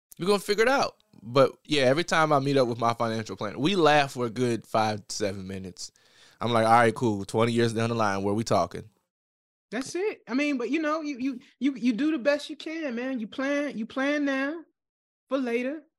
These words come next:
Speaker 2: And you know, the crazy part is my student loans were forgiven. So now, now I,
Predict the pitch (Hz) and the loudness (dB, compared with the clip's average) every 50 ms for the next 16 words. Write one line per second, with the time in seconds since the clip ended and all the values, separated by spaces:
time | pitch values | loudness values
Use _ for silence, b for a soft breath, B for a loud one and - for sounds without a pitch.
0 | _ _ _ _ _ _ _ _ - 202 202 202 202 196 190 196 180 185 196 226 | _ _ _ _ _ _ _ _ -6 -2 0 0 0 0 -2 -2 -4 -6 -4 -2
1 | 233 214 214 202 185 - 240 247 262 233 247 240 - - 262 269 262 269 269 269 | 0 0 0 0 0 0 -2 0 0 0 -2 -4 -2 2 2 2 2 0 -2 -4
2 | 269 269 269 269 269 269 - - _ _ _ _ _ _ _ _ _ - 160 185 | -4 -4 -4 -6 -8 -10 -12 -18 _ _ _ _ _ _ _ _ _ -8 -4 -4
3 | 208 208 - - 240 233 233 226 226 240 240 240 240 226 226 233 226 - 226 214 | -4 -4 -4 -6 -4 -2 -2 -2 0 0 0 0 -2 -2 -4 -6 -8 -8 -10 -10
4 | 196 233 240 247 214 247 247 247 254 254 _ - - - - 202 185 185 202 220 | -6 -4 -4 -4 -4 -4 -4 -4 -6 -8 _ -14 -12 -6 -4 -2 0 0 0 0
5 | 233 233 226 226 226 220 196 - _ _ _ _ _ _ _ _ _ _ _ _ | 0 0 0 0 -2 -4 -6 -12 _ _ _ _ _ _ _ _ _ _ _ _
6 | _ _ _ _ - 170 202 233 240 220 208 196 185 185 - 147 156 180 185 | _ _ _ _ -6 -2 -2 0 0 0 -2 -4 -6 -8 -12 -12 -10 -10 -10